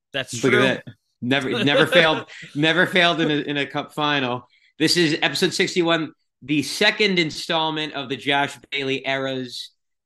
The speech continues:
Speaker 2: uh, pod. This is, uh, what, the Josh Awakens.
Speaker 1: Yeah.
Speaker 2: Um, this is, uh, this is from April of, uh, April three, twenty thirteen. Is that
Speaker 1: April fifth, twenty thirteen, I think.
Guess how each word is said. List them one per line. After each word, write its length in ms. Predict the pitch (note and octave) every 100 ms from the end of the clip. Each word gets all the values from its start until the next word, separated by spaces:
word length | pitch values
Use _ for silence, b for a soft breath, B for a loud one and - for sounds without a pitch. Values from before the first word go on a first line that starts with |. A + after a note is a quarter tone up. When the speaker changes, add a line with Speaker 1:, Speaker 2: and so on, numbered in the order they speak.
| -
Speaker 2:
uh, 360 | B2+ A#2+ A#2 A#2 _ -
pod. 400 | C3+ B2+ B2+ A2+
This 220 | C3+ - -
is, 220 | C#3+ A2 B2
uh, 300 | B2+ B2 A#2+ - _ _
what, 260 | C3 C3 A#2
the 120 | B2+
Josh 500 | A2 C3+ B2 C#3+ -
Awakens. 840 | B2+ B2+ B2+ A#2+ G#2 G2+ - - _ _ _ _
Speaker 1:
Yeah. 240 | A2+ A#2
Speaker 2:
Um, 220 | A2+ A2 A2 _ _ _ _ _ _ _
this 260 | A#2 C3 C3
is, 300 | C#3 B2+ A2
uh, 360 | C3 B2+ B2 G#2
this 220 | A#2+ -
is 220 | B2+ A2 - -
from 500 | - B2 A#2+ A2+ A2+ - _ _ _
April 720 | D3 E3 E3 G3 G3+ G3 F3 -
of, 320 | C#3+ C#3 A#2 - -
uh, 340 | C3 A#2+ A#2 - _ _ _ _ -
April 240 | F3 G3
three, 340 | - F3 F#3+ F3+
twenty 260 | F3+ F#3
thirteen. 420 | F3+ F#3 F3+ G3 F3+
Is 80 |
that 220 | D#3 E3+ C#3+ - - _ - _
Speaker 1:
April 260 | D3+ E3 D3+
fifth, 420 | - - D#3+ -
twenty 260 | - F#3+ F3+
thirteen, 340 | F#3+ F3+ F#3
I 80 | F#3
think. 380 | - G#3 -